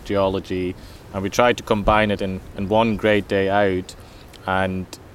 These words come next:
it's all about fun as well, so we're trying to do a bit of mountain safety, have chats about how it works with,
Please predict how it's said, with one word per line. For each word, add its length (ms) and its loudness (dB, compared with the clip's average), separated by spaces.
it's 220 -8
all 160 4
about 240 0
fun 240 2
as 140 -4
well, 340 4
so 160 -6
we're 100 -6
trying 300 -2
to 80 -12
do 200 -6
a 20 -6
bit 180 -4
of 160 -4
mountain 340 -2
safety, 840 -2
have 200 -6
chats 300 -4
about 340 -4
how 200 -4
it 340 -6
works 420 2
with, 380 -10